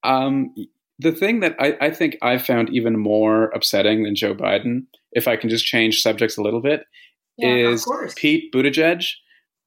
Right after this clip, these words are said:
Speaker 1: also,
Speaker 2: Same. I'm with you.
Speaker 1: also known as Mayor Pete because his last name is impossible to remember. But Mayor Pete is the mayor of South Bend, Indiana, a, a city that has, I don't know what the population is. It's like thirty, forty thousand.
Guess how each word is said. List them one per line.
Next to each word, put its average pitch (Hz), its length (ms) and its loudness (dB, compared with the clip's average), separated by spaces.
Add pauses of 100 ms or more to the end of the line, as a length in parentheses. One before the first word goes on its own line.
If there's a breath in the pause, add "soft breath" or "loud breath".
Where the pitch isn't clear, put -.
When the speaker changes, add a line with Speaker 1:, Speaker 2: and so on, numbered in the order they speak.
(160)
Speaker 1:
also, 135 320 2
Speaker 2:
Same. 214 420 0
I'm 254 160 0
with 233 140 -2
you. 226 40 -8
Speaker 1:
also 147 360 0
known 139 260 2
as 123 140 -2
Mayor 127 320 0
Pete 160 400 -4
because 117 240 -2
his 107 140 -2
last 110 260 0
name 113 120 0
is 104 100 -4
impossible 110 480 0
to 113 100 -2
remember. 110 500 -2 (680 loud breath)
But 113 320 0
Mayor 139 280 2
Pete 160 460 0
is 120 260 0
the 127 100 0
mayor 127 460 2
of 113 260 -2
South 120 320 0
Bend, 143 220 0
Indiana, 123 680 0
a, 135 180 0
a 135 40 -4
city 175 360 2
that 143 120 2
has, 131 320 -2
I 156 100 -2
don't 185 140 2
know 139 80 4
what 127 140 0
the - 40 -14
population 113 600 0
is. - 100 -6
It's - 140 -6
like 113 200 -2
thirty, 135 320 2
forty 131 360 0
thousand. 127 480 -2